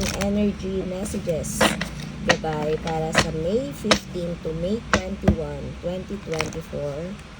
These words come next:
for our water signs, Pisces, Cancer, and Scorpio. Okay, para sa mga hindi pa nakapag-subscribe, nakapag-follow,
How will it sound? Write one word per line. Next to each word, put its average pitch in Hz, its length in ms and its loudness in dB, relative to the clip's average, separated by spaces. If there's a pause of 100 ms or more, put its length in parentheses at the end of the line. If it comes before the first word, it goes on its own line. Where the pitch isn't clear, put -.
(400)
for 185 160 -2
our 175 320 -2 (480)
water 170 400 6
signs, 151 720 -2
Pisces, 175 640 -2
Cancer, 170 640 2 (1040)
and 214 240 0
Scorpio. 147 640 -2 (2500)
Okay, - 480 4 (320)
para 196 240 2
sa 208 160 0
mga 185 240 2
hindi 190 160 0
pa 202 160 0
nakapag-subscribe, 202 1300 0
nakapag-follow, 202 960 2